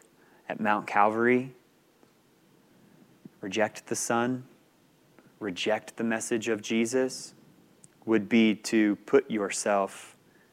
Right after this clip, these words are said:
squarely into the just judgment of God, the end of all things, and what will await you is eternal spiritual death. But if you receive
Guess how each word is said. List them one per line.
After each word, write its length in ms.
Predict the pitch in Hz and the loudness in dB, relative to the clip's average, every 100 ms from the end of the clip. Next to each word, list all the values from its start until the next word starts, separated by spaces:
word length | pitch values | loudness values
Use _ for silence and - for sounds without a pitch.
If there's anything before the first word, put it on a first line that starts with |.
| _ _ _ _ _ _ _ _ | _ _ _ _ _ _ _ _
squarely 760 | - - - 123 123 110 98 95 - _ _ _ _ _ _ _ _ _ _ _ - | -10 -6 4 8 8 6 2 -2 -12 _ _ _ _ _ _ _ _ _ _ _ -6
into 440 | 107 104 - 104 | -2 -2 0 0
the 160 | 101 98 | 2 0
just 640 | 95 107 101 - - - _ _ | 4 6 6 2 -8 -14 _ _
judgment 600 | 107 104 92 98 90 - - | 0 0 0 -4 -8 -12 -8
of 240 | 113 101 98 | -6 -4 -4
God, 360 | 101 95 92 - | -2 0 -2 -8
the 180 | 107 107 | -8 -6
end 220 | 107 104 | -4 -4
of 160 | 101 98 | -2 0
all 160 | 98 | -2
things, 340 | 90 101 98 98 | -2 -6 -6 -6
and 160 | 95 | -4
what 180 | 104 - | -2 0
will 200 | 107 110 | 0 -2
await 420 | 113 107 101 98 - | 0 0 0 -2 -4
you 320 | 101 95 - | -4 -4 -6
is 360 | 104 98 - - | -8 -8 -8 -8
eternal 640 | 101 - 117 110 95 95 - _ | -8 -6 -4 -2 -4 -8 -14 _
spiritual 880 | - - - 107 95 - 101 95 95 - _ _ | -10 -10 -2 0 0 -4 -4 -4 -6 -12 _ _
death. 460 | 110 95 92 - - _ _ _ _ _ - - - - - | -6 -6 -6 -14 -20 _ _ _ _ _ -20 -20 -20 -8 -2
But 140 | 107 | 0
if 220 | 117 - 107 | -2 -4 -2
you 140 | 101 | -2
receive 1040 | 98 98 - - - 113 117 131 143 - | -2 -6 -4 -4 0 4 6 6 4 -2